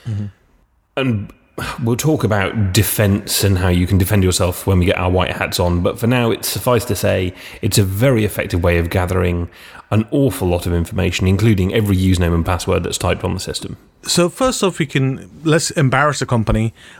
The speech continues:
Speaker 1: We can do a denial of service attack, either dos or a D dos, a deni-, distributed denial of service attack. That's a little bit more interesting because you can put very important companies out of that and then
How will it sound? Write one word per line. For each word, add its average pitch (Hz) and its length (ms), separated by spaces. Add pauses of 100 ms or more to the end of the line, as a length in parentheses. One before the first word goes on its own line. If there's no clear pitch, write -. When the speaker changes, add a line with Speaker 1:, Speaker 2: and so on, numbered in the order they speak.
Speaker 1:
We 123 100
can 123 200
do 123 220
a 117 260 (360)
denial 131 340
of 117 60
service 117 320
attack, 92 420 (160)
either 107 420 (220)
dos - 580
or 107 300
a 101 80 (160)
D 123 180
dos, 95 320
a 110 40
deni-, 113 320 (260)
distributed 135 520
denial 101 340
of 92 60
service 98 280
attack. 95 400 (340)
That's 175 200
a 175 40
little 135 160
bit 123 140
more 107 120
interesting 113 440
because 104 640 (360)
you 110 100
can 107 180
put 113 300
very 131 240
important 127 360
companies 107 560 (300)
out 117 180
of 95 100
that 101 220
and 120 160
then 120 260